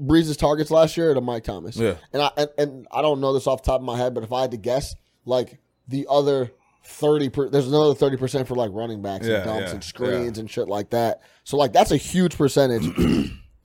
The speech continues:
Speaker 1: He was number one in receptions last year at one twenty-five, number one in the league in red zone receptions with twenty-four. So, like, and what do you do all day in New Orleans?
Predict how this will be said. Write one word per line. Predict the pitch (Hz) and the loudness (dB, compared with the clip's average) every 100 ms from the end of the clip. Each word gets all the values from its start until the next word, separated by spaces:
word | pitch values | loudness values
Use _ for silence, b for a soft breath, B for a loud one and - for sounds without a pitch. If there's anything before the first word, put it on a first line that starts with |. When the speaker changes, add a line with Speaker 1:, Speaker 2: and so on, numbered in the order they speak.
| _ - | _ 0
Speaker 1:
He | 185 | 6
was | 170 | 6
number | 151 185 202 | 8 8 8
one | 190 185 | 6 4
in | 156 | 2
receptions | - 156 151 165 143 | 4 6 6 4 4
last | 147 147 - | 6 6 4
year | 147 | 4
at | 127 | 4
one | 113 131 - | 2 -2 -2
twenty-five, | 143 127 113 117 120 120 - b b | -2 -2 0 2 2 0 -4 b b
number | 101 135 156 156 | -2 0 4 4
one | 147 151 | 6 4
in | 147 | 4
the | 131 | 2
league | 139 135 | 2 2
in | 127 113 | 0 -2
red | 123 120 | -4 -2
zone | 123 123 | -4 -4
receptions | 117 110 117 110 123 110 | -6 -6 -6 -6 -8 -8
with | 107 | -8
twenty-four. | - 110 107 98 107 85 - _ _ _ | -8 -8 -6 -6 -6 -6 -10 _ _ _
So, | - 123 | -6 -2
like, | 123 117 98 - _ _ _ _ _ _ _ _ 127 | 0 0 -2 -10 _ _ _ _ _ _ _ _ -4
and | 131 | 2
what | 147 | 2
do | 170 | 2
you | 151 | 0
do | 143 143 | 2 4
all | 131 123 | 2 2
day | 120 120 | 2 0
in | 117 | -2
New | 113 | -2
Orleans? | 113 110 87 107 - | -2 -2 -6 -12 -20